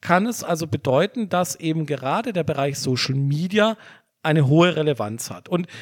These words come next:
ich versuche das Ganze immer so ein bisschen in so einem Mengengerüst oder in so einem Mengenmodell zu erklären, so wie wir es früher aus der Schule kannten, mit den großen und den kleinen Kreisen,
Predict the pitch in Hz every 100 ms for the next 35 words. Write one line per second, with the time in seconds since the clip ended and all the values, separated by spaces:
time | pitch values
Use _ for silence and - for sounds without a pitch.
0 | - - 220 220 170 240 - 233 196 208
1 | 196 - 233 240 196 170 208 - 208 190
2 | 175 170 160 139 131 185 285 262 233 247
3 | - - - 165 147 156 160 147 135 143
4 | 208 277 233 214 196 220 - 175 185 -
5 | 190 180 160 170 147 139 - 180 160 147
6 | 123 - 226 226 - 185 196 170 151 143
7 | 143 151 180 202 165 147 131 - 196 208
8 | 208 185 165 170 180